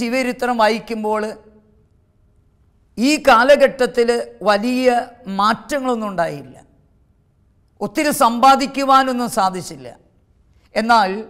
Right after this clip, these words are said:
വിൻസെന്റ് അച്ഛൻ്റെ ജീവിതത്തിലേക്ക് നോക്കുമ്പോൾ മുപ്പത് വയസ്സ് തുടങ്ങിയുള്ള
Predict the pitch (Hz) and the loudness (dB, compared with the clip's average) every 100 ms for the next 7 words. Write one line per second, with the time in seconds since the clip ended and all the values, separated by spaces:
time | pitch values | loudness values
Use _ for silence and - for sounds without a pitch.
0 | - _ _ 214 226 - 262 254 247 247 | -20 _ _ -8 -6 0 0 2 0 -2
1 | 233 233 202 151 214 226 226 214 214 208 | 0 -2 -2 -6 -2 -2 0 -2 -2 -2
2 | 208 202 208 196 196 196 196 - _ _ | -6 -8 -10 -4 -4 -4 -8 -14 _ _
3 | _ _ _ _ _ _ _ _ _ _ | _ _ _ _ _ _ _ _ _ _
4 | _ _ _ _ 190 214 - - 311 320 | _ _ _ _ -8 -6 -8 -2 0 2
5 | 277 262 254 277 262 254 254 240 | 4 4 2 0 2 2 0 2